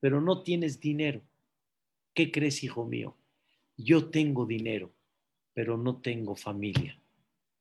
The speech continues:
¿Me permites ayudarte?" El otro dijo, "No, no, ¿tan rápida la respuesta de Dios?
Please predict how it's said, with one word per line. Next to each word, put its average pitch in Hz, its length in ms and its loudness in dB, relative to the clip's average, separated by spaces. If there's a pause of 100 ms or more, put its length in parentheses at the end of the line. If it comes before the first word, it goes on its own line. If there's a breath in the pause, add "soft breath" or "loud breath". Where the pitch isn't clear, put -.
(120)
¿Me 131 120 6
permites 135 680 4
ayudarte?" 120 680 2 (1000)
El 110 140 4
otro 117 200 4
dijo, 101 280 2
"No, 98 340 0 (840)
no, 123 320 4 (180)
¿tan 110 200 6
rápida 147 420 8
la 127 80 8
respuesta 147 560 6
de 120 120 6
Dios? 113 420 4